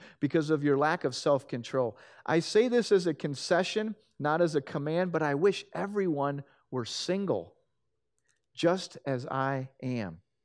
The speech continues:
Yet each person has a special gift from God, one of one kind or another." So let's just jump right into this. Verse one,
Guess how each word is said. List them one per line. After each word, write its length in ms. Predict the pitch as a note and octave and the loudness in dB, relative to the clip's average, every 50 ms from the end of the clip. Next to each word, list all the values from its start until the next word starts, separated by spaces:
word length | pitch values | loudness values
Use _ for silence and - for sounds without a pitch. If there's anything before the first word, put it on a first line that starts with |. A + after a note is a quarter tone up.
| _ _ _ _ _ _ _ _ - | _ _ _ _ _ _ _ _ 2
Yet 220 | C#3 D#3+ D#3+ D#3+ - | 2 2 2 2 0
each 300 | F3 G3 G3 - - - | -2 -2 -2 -4 -6 -2
person 440 | - F#3+ F#3 F3 - - C#3 B2 B2 - | 2 2 2 2 0 -2 -6 -6 -6 -2
has 180 | - C#3+ C3+ C3+ | -2 -2 -2 -2
a 100 | C3 B2+ | -4 -4
special 540 | - - - - D#3+ D#3 E3+ - - F#3+ F#3 | -6 -8 -4 0 0 0 0 0 -2 -4 -2
gift 460 | D#3+ D3 D3+ C#3+ C#3 C3+ - - - _ _ _ _ | 0 0 2 2 2 0 -6 -16 -20 _ _ _ _
from 360 | _ - - D3+ C#3+ D#3 E3+ E3 | _ -10 -4 -2 -2 -2 0 0
God, 440 | D#3+ C#3+ C3 B2+ A#2+ A#2 B2 B2+ - _ _ _ _ - - _ _ | 0 2 2 2 0 0 -2 -6 -10 _ _ _ _ -20 -20 _ _
one 220 | - B2+ C#3+ D3+ D#3 | -2 0 0 2 2
of 120 | D3+ C#3 | 0 -2
one 300 | C#3 C#3 C#3 C#3+ C#3+ C3+ | -2 -2 -2 -2 -4 -4
kind 480 | - - C#3 B2+ B2+ B2+ B2+ B2+ B2 - _ _ _ _ _ | -6 -6 -4 -2 -2 -4 -4 -6 -10 -14 _ _ _ _ _
or 400 | - B2 A#2+ A#2+ A#2 A#2+ B2 - _ _ _ _ _ _ - | -6 -4 -2 -2 -2 -4 -6 -12 _ _ _ _ _ _ -10
another." 520 | A2 G#2+ G2+ G#2 F#2 F#2 G2+ E2 - - _ _ _ _ _ _ _ _ _ _ _ _ _ _ _ _ _ _ _ _ _ _ - | -8 -6 -4 -4 -4 -6 -6 -8 -10 -12 _ _ _ _ _ _ _ _ _ _ _ _ _ _ _ _ _ _ _ _ _ _ -8
So 120 | - - | -2 0
let's 160 | F3 G3 F#3+ | 0 0 2
just 200 | - G#3+ E3+ C#3 | 2 2 2 2
jump 360 | B2+ B2 F#3 F3+ F#3 E3 - F3 | 2 2 2 2 2 2 2 4
right 220 | E3 E3 E3+ D#3 | 4 6 6 4
into 260 | E3 D#3+ D3 - D3 | 4 2 2 0 0
this. 180 | B2+ B2+ A2+ A2 | 0 0 -2 -2
Verse 380 | B2 C3 D#3 E3 D#3 - - | -2 0 0 2 0 0 -4
one, 460 | D3+ D3 D#3+ E3 D#3+ D3 C3 A#2+ B2 | -6 -4 -2 -2 -2 -2 -2 -4 -8